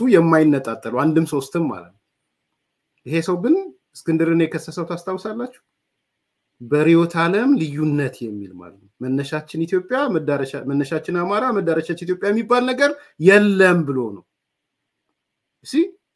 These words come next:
ያን ያለ ሰው ዛሬስ ማ-፣ ተለያይ ማ-፣ ማ-፣ ምንድን ነው እንግዲህ ሃይማኖት ሰዎች፣ እኔም አባቶች ይቅርታ አድርጉልኝ፣ አብ፣ ወልድ፣ መንፈስ ቅዱስ ነው አለ። ኢትዮጵያዊነትና አማራነት ሶ አንድም ሶስትም ናቸው ማለት ነው። የማይነጣጠሉ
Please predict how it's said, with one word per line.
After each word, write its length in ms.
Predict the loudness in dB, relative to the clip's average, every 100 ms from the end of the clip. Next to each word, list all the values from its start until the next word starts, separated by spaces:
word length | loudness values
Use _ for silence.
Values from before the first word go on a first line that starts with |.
| _
ያን 260 | 4 6 6
ያለ 240 | 6 6 4
ሰው 160 | 2 0
ዛሬስ 360 | 4 6 6 2 -6 -18 _ _ -4
ማ-፣ 160 | -4 0
ተለያይ 460 | 2 2 2 0
ማ-፣ 180 | -2 -2
ማ-፣ 160 | -4 -6 -10 _ _ _ -20 -20 -18 -14 -4
ምንድን 260 | -2 0 0
ነው 100 | -2
እንግዲህ 180 | -2
ሃይማኖት 340 | -2 0 0 -2
ሰዎች፣ 260 | -2 -2 -2
እኔም 220 | -2 -2
አባቶች 400 | -4 -4 -2 -4
ይቅርታ 260 | -6 -8 -8
አድርጉልኝ፣ 400 | -8 -10 -16 -18 _ _ _ _ _ _ _ 0
አብ፣ 260 | 2 2 2
ወልድ፣ 280 | 0 2 2
መንፈስ 300 | 2 2 -2 -6
ቅዱስ 320 | -10 -10 -8
ነው 160 | -6 -6
አለ። 140 | -6 -10 -18 _ -10
ኢትዮጵያዊነትና 680 | -8 -4 -2 0 -2 -2 -2
አማራነት 540 | 0 -2 -4 -8 -14 _ _ _ _ _ _ _ _ _ _ _ _ _ -4
ሶ 100 | 2 2 0 -8 _ 0
አንድም 320 | 2 4 4
ሶስትም 380 | 2 0 0 0
ናቸው 340 | -2 0 0
ማለት 240 | 0 -2 -4
ነው። 120 | -2
የማይነጣጠሉ 720 | 2 4 4 2 -2 -4 -6